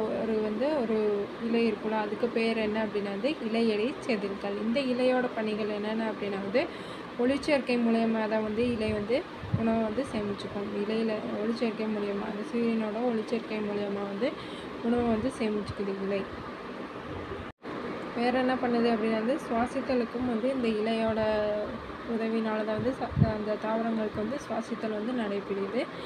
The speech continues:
இலை து-, இலையில உள்ள துளைகள் வழியா வந்து நீராவி போக்கு வந்து நடைபெறுது. இது மூணும் தான் வந்து இலைகளோட பணிகள். இப்போ வந்து நம்ம தாவரத்தோட அணிவேர் தொகுப்பு, சல்லிவேர் தொகுப்பு வந்து பார்த்தாச்சு.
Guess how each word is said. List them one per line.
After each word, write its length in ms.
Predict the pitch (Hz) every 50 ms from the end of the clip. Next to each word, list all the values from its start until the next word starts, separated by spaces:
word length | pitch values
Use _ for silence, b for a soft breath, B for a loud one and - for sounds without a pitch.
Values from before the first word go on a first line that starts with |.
| B B B B B - -
இலை 220 | 233 247 269 285 285
து-, 220 | 247 - - 240 233
இலையில 360 | 233 233 262 277 269 269 269
உள்ள 200 | 247 240 247 247 247 247
துளைகள் 420 | - 269 247 247 247 254 254 240 226
வழியா 240 | 226 220 220 220 220
வந்து 240 | 214 208 208 208 277 370 - - -
நீராவி 420 | - 214 220 220 220 220 220 214 208
போக்கு 280 | - 208 202 - 220 214
வந்து 240 | 214 208 202 233 285
நடைபெறுது. 560 | 277 226 208 202 196 196 202 190 196 190 196 196
இது 180 | 190 196 208 208 202 202 208
மூணும் 340 | 208 214 214 220 220 214
தான் 180 | 208 220 214 214
வந்து 180 | 208 202 226 247
இலைகளோட 540 | 247 226 202 214 214 208 202 214 202 202 226 254
பணிகள். 420 | - 277 214 202 196 196 202 226 294 - B B B B B B B B B B
இப்போ 220 | B - - 240 233
வந்து 180 | 233 226 240 262
நம்ம 200 | 254 254 240 226 214 214 214 214 208 208 -
தாவரத்தோட 580 | - 220 214 214 226 233 233 226 - 220 214 233 277 349 339 - - - - - -
அணிவேர் 380 | 226 226 233 233 233 220 -
தொகுப்பு, 280 | - 214 214 208 - 277
சல்லிவேர் 500 | 285 - 233 208 208 214 214 220 208 -
தொகுப்பு 280 | 214 214 214 214 - 208
வந்து 180 | 208 202 202 208 202
பார்த்தாச்சு. 520 | - 196 196 196 202 196 196 - - 285